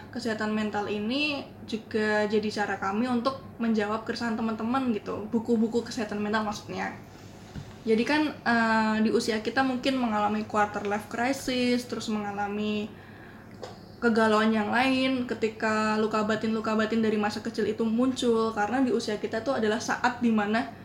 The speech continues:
kita tuh sebenarnya mengalami krisis yang benar-benar akibat munculnya luka batin kayak gitu. Nah, terus kami di sini berusaha untuk menjawab, eh, keresahan teman-teman itu dengan menghadirkan berbagai bacaan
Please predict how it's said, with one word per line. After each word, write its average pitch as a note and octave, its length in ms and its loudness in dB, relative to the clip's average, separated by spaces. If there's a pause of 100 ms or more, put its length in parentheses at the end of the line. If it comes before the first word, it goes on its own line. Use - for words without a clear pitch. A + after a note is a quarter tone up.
(320)
kita A#3 160 0
tuh A#3 100 0
sebenarnya A#3+ 300 2
mengalami A3 560 2
krisis A#3+ 340 0
yang A3 220 2
benar-benar G#3+ 560 2 (180)
akibat A3 460 -2
munculnya A3 400 2
luka G#3+ 240 -4
batin A3+ 640 0
kayak - 240 -10
gitu. F#3 480 -6 (560)
Nah, G#3+ 400 -2
terus B3+ 400 -2 (800)
kami B3 320 4
di C4 80 6
sini C4 400 2
berusaha B3 720 4 (480)
untuk A#3+ 560 0
menjawab, A3 720 4 (340)
eh, A3+ 460 4
keresahan A3+ 300 -2
teman-teman G#3+ 420 0
itu B3+ 400 0
dengan A3+ 320 2
menghadirkan A#3+ 560 2
berbagai A3 480 4
bacaan B3 640 0